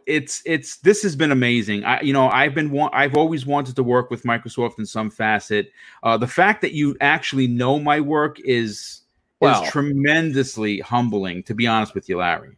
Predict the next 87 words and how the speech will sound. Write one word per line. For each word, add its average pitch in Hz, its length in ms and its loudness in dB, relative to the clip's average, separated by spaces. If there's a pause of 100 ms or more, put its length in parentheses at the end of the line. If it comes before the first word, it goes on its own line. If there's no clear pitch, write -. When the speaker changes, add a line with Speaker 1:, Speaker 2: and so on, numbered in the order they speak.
(140)
Speaker 2:
Well, 156 120 6
I 156 80 6
have 175 140 2
to 165 60 -4
tell 139 220 2
you, 123 160 -2
Craig, 113 300 -2
you 120 80 -2
know, 120 80 2
I, 120 100 4
I 123 120 0
remember, 127 360 2
I 156 100 0
think, 220 320 -2
I'm 131 140 -4
pretty 269 300 0
sure 208 240 2
we 151 160 0
met 127 240 0
when 120 100 -4
you 120 80 -2
were 117 60 2
at 110 80 0
a 107 40 -2
Fan 117 340 -2
Fest 139 340 -4
one 135 180 0
year. 131 200 0
I 113 100 2
know 117 180 2
that 117 60 -2
you, 107 140 -2
you've 107 200 -4
chatted 113 320 0
with 101 140 -2
Chris - 240 -4
Munson 110 280 -2
a 104 60 -2
couple 101 300 -4
times. 92 560 -4
Speaker 1:
Yes. 123 580 0
Speaker 2:
Um, 107 600 4
so 123 160 -2
I, 113 180 2
I'm 117 140 -4
very 127 240 2
familiar 117 420 -2
with 107 160 -4
that 110 240 0
work. 107 400 0
And, 113 240 -2
you 117 80 0
know, 117 160 2
it's, 120 380 -2
it's 127 180 -2
just - 180 -4
so 156 140 4
great 127 440 0
to 117 40 -6
have 110 240 2
you. 113 80 2
My, 117 140 2
my 117 180 2
biggest 135 380 0
regret 117 400 0
is, 113 160 -4
again, 117 260 0
is 123 120 -2
that 113 120 0
we 104 120 -4
don't 110 260 0
have 113 160 -2
another 110 240 0
Fan 107 300 -2
Fest 107 360 -2
at 107 120 -2
E 104 120 -4
three 107 260 -2
this 98 220 -6
year 104 100 0
'cause 120 140 -6
there's 104 140 -4
no 98 180 0
E 98 80 -2
three. 104 320 -2
So 110 140 -6
we, 90 160 -2